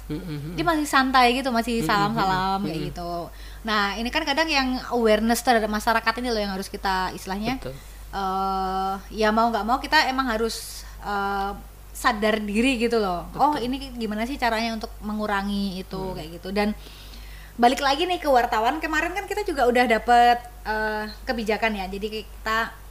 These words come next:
Speaker 2: dari Jawa Pos kita juga udah dapet
Speaker 1: Edaran?
Speaker 2: edaran, ha. Jadi protokol mitigasi covid sembilan belas.
Speaker 1: Mm-mm.
Speaker 2: Jadi di mana reporter wajib menggunakan alat perlindungan diri,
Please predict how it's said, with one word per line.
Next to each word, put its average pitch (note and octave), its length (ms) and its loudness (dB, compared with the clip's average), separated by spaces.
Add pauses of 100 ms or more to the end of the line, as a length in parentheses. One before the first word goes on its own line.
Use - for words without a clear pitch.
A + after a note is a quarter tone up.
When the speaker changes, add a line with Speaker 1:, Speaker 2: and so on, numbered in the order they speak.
(140)
Speaker 2:
dari G#3+ 220 2
Jawa G3 240 2
Pos B3+ 300 0
kita A#3 180 -6
juga G#3 220 -6
udah G#3 160 0
dapet G3 460 -2 (680)
Speaker 1:
Edaran? E3 480 6
Speaker 2:
edaran, G3+ 500 0
ha. G#3+ 400 -2 (200)
Jadi G3+ 200 -2
protokol G#3+ 880 0 (440)
mitigasi G#3 540 -2
covid A3 260 -6
sembilan G#3 300 -4
belas. G#3 300 2
Speaker 1:
Mm-mm. D#3+ 140 4
Speaker 2:
Jadi F3 200 4 (600)
di A3 140 -2
mana C4 680 2 (180)
reporter B3 640 2 (140)
wajib B3+ 380 2
menggunakan A#3+ 540 0
alat A#3 300 2
perlindungan G#3+ 480 0
diri, A3 400 0